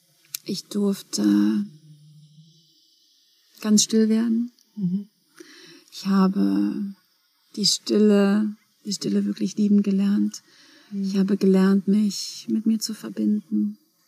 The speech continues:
Speaker 1: Wieder gelernt, mir selbst vertrauen zu dürfen.
Speaker 2: Mhm.
Speaker 1: Und ganz viel zu lauschen.
Speaker 2: Mhm.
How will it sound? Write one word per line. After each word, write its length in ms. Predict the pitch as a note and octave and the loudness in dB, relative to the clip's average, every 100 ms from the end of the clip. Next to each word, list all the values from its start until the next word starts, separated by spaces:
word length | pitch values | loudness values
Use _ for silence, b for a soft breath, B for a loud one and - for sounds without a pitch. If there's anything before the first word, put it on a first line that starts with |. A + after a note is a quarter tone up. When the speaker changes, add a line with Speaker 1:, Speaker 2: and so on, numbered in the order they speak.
| _ | _
Speaker 1:
Wieder 240 | - G#3 G3 | -2 2 4
gelernt, 600 | G3+ F#3+ G3+ G#3 - - - | 4 4 4 2 -2 -10 -4
mir 160 | A3 G3 | -2 0
selbst 300 | G3+ G3 - | -2 -6 -12
vertrauen 440 | G#3+ - G#3+ A3 | -16 -8 -4 -4
zu 140 | - | -6
dürfen. 500 | G#3+ A3 A3 - A#3 G#3+ | -12 -10 -10 -6 -6 -4
Speaker 2:
Mhm. 640 | G3 F#3+ F#3 F3 E3+ E3+ B B B B B B B _ _ _ _ _ _ _ _ _ _ _ - - _ _ _ _ | 0 4 4 4 4 0 B B B B B B B _ _ _ _ _ _ _ _ _ _ _ -20 -20 _ _ _ _
Speaker 1:
Und 120 | A3 G3+ | 6 8
ganz 220 | G#3+ G#3+ | 8 4
viel 140 | A3 G#3 | -2 -2
zu 140 | G3 | 0
lauschen. 920 | G3 G3 G#3+ G#3 - G#3+ A3 G#3+ G#3 F#3+ | 2 2 0 -2 -2 0 0 -2 -4 -4
Speaker 2:
Mhm. 380 | F3 G3+ F3+ | -6 -4 -6